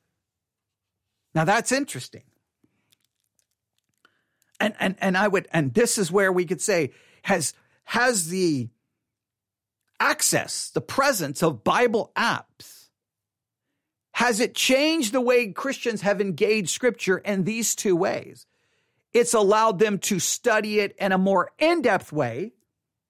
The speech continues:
because they have more access to more tools that are right there available to them. And has it led to Christians engaging scripture on a more regular basis?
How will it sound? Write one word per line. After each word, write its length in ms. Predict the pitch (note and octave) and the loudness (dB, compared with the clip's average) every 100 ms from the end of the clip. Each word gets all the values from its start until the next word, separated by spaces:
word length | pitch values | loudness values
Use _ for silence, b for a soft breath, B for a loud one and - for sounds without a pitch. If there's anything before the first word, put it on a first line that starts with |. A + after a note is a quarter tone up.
| _ _ _ _ | _ _ _ _
because 280 | F#3+ F#3 G3+ | 0 2 2
they 120 | F#3+ | 0
have 200 | D#3 F3+ | 0 0
more 260 | E3 F3 - - | 0 -2 -2 -4
access 400 | D#3+ - E3 - | -4 0 -2 0
to 100 | D#3+ | -2
more 180 | D#3+ E3 | -2 -2
tools 320 | - E3 D3 | 0 0 0
that 140 | C#3+ | 0
are 60 | C3 | 0
right 220 | D#3+ E3+ | -2 -2
there 120 | E3+ | -2
available 420 | C#3+ D3+ C3 A2 | 0 0 -2 -4
to 120 | - G3+ | -12 -16
them. 260 | G3 D#3+ b b b b b | -14 -14 b b b b b
And 180 | G#3 G#3 | -4 -4
has 480 | B2+ F#3 A#3+ C4+ A3 | -4 -2 0 0 0
it 180 | A3+ | 0
led 600 | - E3 C4 C#4+ D3 D3+ D3+ b b | 2 0 2 2 2 0 -4 b b
to 100 | - | -2
Christians 560 | F#3 - B3+ - A3 G#3 | -2 0 -2 0 -2 -2
engaging 720 | G3 G3 C#3 A3+ C4 G#3+ A#3+ | 0 0 0 0 0 -2 -4
scripture 500 | G3 - G3+ - G#3 | -4 -2 -2 0 0
on 160 | - G3 | 0 0
a 40 | |
more 280 | F#3+ G3+ G3+ | 2 4 4
regular 480 | E3 G3 G3 G#3 G3 | 4 2 2 0 0
basis? 500 | C#3+ F#3 G3 A#2+ | 0 0 -2 -6